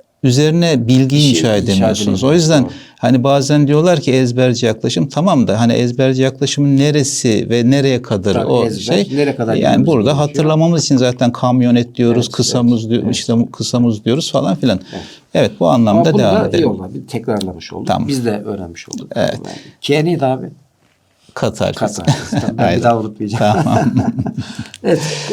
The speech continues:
Speaker 2: kaldı E şıkkı. Bir tek E'ye bakalım. Ee,
Speaker 1: Haydi
Speaker 2: büyüklükleri
Speaker 1: bakalım.
Speaker 2: aynı olan tüm kuvvetler birbirine eşit midir abi? Çok iddialı değil mi bu?
Speaker 1: İddialı,
Speaker 2: Çok
Speaker 1: çok
Speaker 2: iddialı.
Speaker 1: iddialı.
Speaker 2: Ben buna hayır
Speaker 1: Biz
Speaker 2: diyorum.
Speaker 1: iddiayı sevmiyoruz
Speaker 2: Müsaadenle
Speaker 1: diyorsunuz. Tamam.
Speaker 2: buna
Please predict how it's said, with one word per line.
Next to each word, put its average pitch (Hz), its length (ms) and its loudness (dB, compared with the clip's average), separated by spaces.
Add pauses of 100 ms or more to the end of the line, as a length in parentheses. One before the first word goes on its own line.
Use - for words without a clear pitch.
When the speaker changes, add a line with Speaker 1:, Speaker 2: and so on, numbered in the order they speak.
(160)
Speaker 2:
kaldı 156 340 2
E 190 160 0
şıkkı. - 420 -4
Bir 175 60 -14
tek 170 200 -2
E'ye 160 240 -2
bakalım. 139 420 -4 (120)
Ee, 165 40 -6
Speaker 1:
Haydi 113 360 0
Speaker 2:
büyüklükleri 160 580 0
Speaker 1:
bakalım. - 180 -6
Speaker 2:
aynı 170 260 2
olan 123 240 -2
tüm 170 160 -4
kuvvetler 131 400 -4
birbirine 139 200 -4 (120)
eşit - 420 -6
midir 98 200 -8 (140)
abi? 117 200 -10 (220)
Çok 190 260 -4
iddialı 131 400 0
değil 117 120 2
mi 123 60 -4
bu? 117 40 -8
Speaker 1:
İddialı, 101 340 0
Speaker 2:
Çok - 120 -16
Speaker 1:
çok 101 220 -4
Speaker 2:
iddialı. - 180 -8
Speaker 1:
iddialı. - 220 -6 (320)
Speaker 2:
Ben 139 160 -2
buna 143 300 -2
hayır 117 180 2
Speaker 1:
Biz 127 120 0
Speaker 2:
diyorum. 120 200 0
Speaker 1:
iddiayı 120 260 0
sevmiyoruz 101 560 -2
Speaker 2:
Müsaadenle 123 300 -2
Speaker 1:
diyorsunuz. 123 300 -2 (180)
Tamam. 98 280 -2
Speaker 2:
buna 120 180 -8